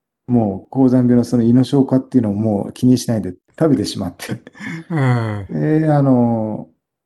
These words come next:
Speaker 1: まあ、朝早くに、あの、車ピックアップして、で、応援の方に向かったんですけど、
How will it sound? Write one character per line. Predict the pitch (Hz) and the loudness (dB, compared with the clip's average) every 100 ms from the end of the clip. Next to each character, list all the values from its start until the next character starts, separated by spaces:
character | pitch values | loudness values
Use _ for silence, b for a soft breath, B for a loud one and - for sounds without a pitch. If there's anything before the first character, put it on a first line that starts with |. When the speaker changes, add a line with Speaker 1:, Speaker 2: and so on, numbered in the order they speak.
| _ | _
Speaker 1:
ま | - 123 - | -2 -2 -2
あ、 | |
朝 | 120 117 | -4 -4
早 | 104 107 | -4 -6
く | 104 | -6
に、 | 95 98 | -6 -8
あ | 101 | -8
の、 | 95 | -10
車 | - 113 104 | -8 -6 -6
ピ | - | -10
ッ | |
ク | - | -10
ア | 110 | -12
ッ | |
プ | - | -6
し | |
て、 | 143 | -2
で、 | 147 | 2
応 | 139 | 4
援 | 131 | 4
の | 123 | 4
方 | 123 | 2
に | |
向 | 101 98 | 0 -4
か | 101 | -8
っ | |
た | - | -8
ん | 98 | -10
で | 90 | -10
す | |
け | 95 | -8
ど、 | 95 98 - | -6 -6 -10